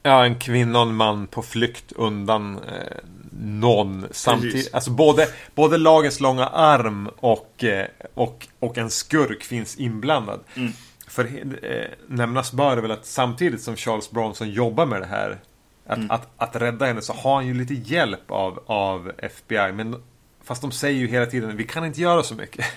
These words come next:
Speaker 2: Nej.
Speaker 1: Ja, eh, jag tänkte inte på det. Nej, det gjorde jag inte.
Speaker 2: Nej.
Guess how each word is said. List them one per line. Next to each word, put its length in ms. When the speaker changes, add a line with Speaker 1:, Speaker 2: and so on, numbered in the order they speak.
Speaker 2:
Nej. 220
Speaker 1:
Ja, 360
eh, 220
jag 200
tänkte 300
inte 160
på 80
det. 120
Nej, 180
det 80
gjorde 180
jag 100
inte. 140
Speaker 2:
Nej. 140